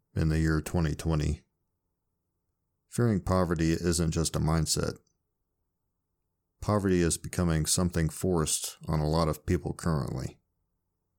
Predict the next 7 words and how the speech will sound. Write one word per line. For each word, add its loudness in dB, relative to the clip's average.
Napoleon 2
Hill 2
wrote 4
his 2
book -2
during 2
a 0